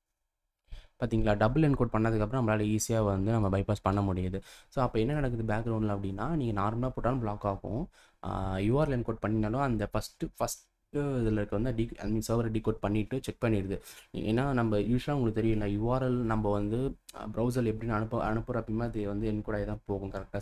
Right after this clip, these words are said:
ஸ்பேசஸ்லாம் வந்து, ஆ, some இதா வரும். ஸ்லாஷ்னா பர்சன்டேஜ் டூ எஃப்ல வரும். இந்த மாதிரி ஒவ்வொன்னும், ஒவ்வொரு கேரக்டர்ஸ்க்கும் ஒரு என்கோடிங் மெக்கானிசம் இருக்கும்.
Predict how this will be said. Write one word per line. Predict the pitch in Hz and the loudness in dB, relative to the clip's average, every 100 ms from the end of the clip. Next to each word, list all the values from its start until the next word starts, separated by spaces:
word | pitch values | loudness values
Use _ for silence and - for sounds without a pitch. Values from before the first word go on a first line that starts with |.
| - | -4
ஸ்பேசஸ்லாம் | 110 107 104 104 | -2 -2 -4 -4
வந்து, | 104 98 101 - - - - - | -4 -4 -6 -6 -16 -20 -12 -4
ஆ, | 101 98 98 | -2 0 -2
some | 107 104 104 101 | -2 -2 0 -2
இதா | - 104 104 | -2 0 2
வரும். | 98 98 101 104 - _ _ _ _ - | 2 0 -2 -4 -10 _ _ _ _ -6
ஸ்லாஷ்னா | 110 104 107 107 | -2 0 0 -2
பர்சன்டேஜ் | 101 101 92 | -2 -6 -4
டூ | 104 | -2
எஃப்ல | 101 - 98 | -2 -2 -4
வரும். | 95 | 0
இந்த | 104 117 | 2 2
மாதிரி | 123 120 | 4 2
ஒவ்வொன்னும், | 110 110 117 113 113 | 2 0 0 0 -2
ஒவ்வொரு | 110 110 123 120 | -4 0 0 0
கேரக்டர்ஸ்க்கும் | 110 107 - - | -2 -4 -8 -4
ஒரு | 135 117 101 | -2 0 0
என்கோடிங் | 101 110 110 | 0 2 2
மெக்கானிசம் | 98 101 98 95 | 0 -2 -2 -4
இருக்கும். | 90 - | -6 -8